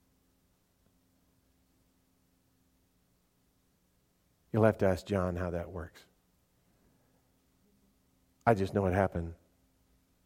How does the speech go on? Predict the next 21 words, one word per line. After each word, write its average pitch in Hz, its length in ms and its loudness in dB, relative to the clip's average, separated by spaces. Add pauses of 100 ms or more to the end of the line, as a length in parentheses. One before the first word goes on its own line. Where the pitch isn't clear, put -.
(2750)
My 127 160 10
ministry 123 720 6 (1500)
post-Jesus 131 960 4
was 98 200 -2
not 110 260 4
as 104 200 2
wide 104 540 6
and 101 80 -2
as 90 120 -6
famous 101 520 0
as 95 140 -6
the 98 140 -2
others. 92 320 0
You 113 120 -2
wouldn't 95 160 -2
expect 98 400 -2
that 90 200 -4
from 92 140 -6
a 90 40 -4
person 95 420 -4
who 87 180 -4